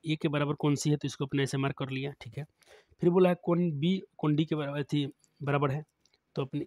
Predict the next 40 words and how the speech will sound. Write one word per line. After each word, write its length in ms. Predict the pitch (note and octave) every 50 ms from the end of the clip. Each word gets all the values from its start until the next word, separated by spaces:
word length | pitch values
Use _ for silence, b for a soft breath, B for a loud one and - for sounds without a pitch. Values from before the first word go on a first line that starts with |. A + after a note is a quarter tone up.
| -
जब 240 | C#3+ C#3 D3+ C#3+ C#3
इसमें 320 | C#3+ C#3+ - - D#3+ E3
एक 60 | E3 -
कोण, 180 | - E3+ D#3+
पहला 260 | D3+ D#3 D#3 D#3 E3
एक 200 | D#3 - - D3 _ -
कोण 200 | - D#3+ D#3+ D#3
दिखा 160 | D#3 C#3+ D3+
दे, 60 | C#3+
यहाँ 120 | D3 C#3+
पर 80 | C#3 C#3
double 440 | C3 C3 - - C3 C3 C#3 C#3+ C#3+
double 160 | C#3+ C#3+ C#3+
निशान 260 | C#3+ C#3 B2 C#3 C#3
दिखाइए, 340 | C#3 C3 - B2+ C3 C#3 D#3+ - _ _ _ _ _ _ _ _ _ _ _ _ _ _ _ _ _ _ _ _ _ -
ये 80 | C3+
दोनों 180 | B2+ C#3 D3 D3+
कोण 160 | - D#3 D3+
के 60 | D3+
आपके 140 | D3+ D3 D3
आपस 260 | D3+ D3+ C#3+ D3 -
में 120 | F3 G3 G#3 - _ _ - -
equal 300 | B2+ - - - B2+ C3+
है, 100 | D#3+ D#3+ _ _ _ _ _ _ _ -
ये 60 | - B2+
अपने 180 | B2+ - C#3
diagram 300 | C3+ C#3 C3 C3+ C3+ C3
से 120 | C3+ - -
कर 120 | C3+ A#2
दिया। 220 | G#2+ A2 G#2 G#2 - B B B B B B B B B B B
फिर 120 | - F#3+
बोला 200 | F#3 F#3+ F#3 F3
है 80 | E3+ E3
कि 200 | D#3+ - E3+ E3 D3 -
त्रिभुज, 340 | - C#3+ C3+ D3 D#3 C#3+ C#3+ - _ -
दोनों 260 | - C3 C#3 D3 D#3 D#3+
त्रिभुज 240 | E3+ D#3+ D#3+ D#3+
क्या 140 | - - D3+
है? 40 | D#3+
सम-, 280 | - - C#3 C3+ C#3